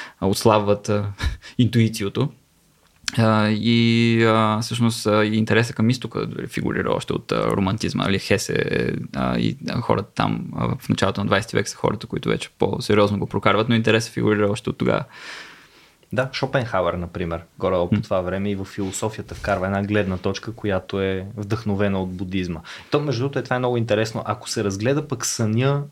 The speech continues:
Speaker 2: ам, как фигурира в познатото ни изкуство през различните епохи, включително като контракултура, аз имам много як пример, е сега
Speaker 1: М.
Speaker 2: съвсем скорошен. А, нали, като, м, си мислим за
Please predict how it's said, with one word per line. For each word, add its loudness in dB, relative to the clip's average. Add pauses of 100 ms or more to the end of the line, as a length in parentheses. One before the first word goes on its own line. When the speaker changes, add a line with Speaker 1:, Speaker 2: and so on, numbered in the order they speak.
(120)
Speaker 2:
ам, 0
как 0
фигурира 0
в -2
познатото 0
ни 2
изкуство -4
през 0
различните 0
епохи, -2 (380)
включително -2
като -6 (100)
контракултура, 0
аз -6
имам -4
много 2
як -2
пример, -2
е -2
сега 2
Speaker 1:
М. 2
Speaker 2:
съвсем -2
скорошен. -2 (600)
А, 4
нали, 0
като, -6
м, -2 (400)
си -4
мислим 2
за 4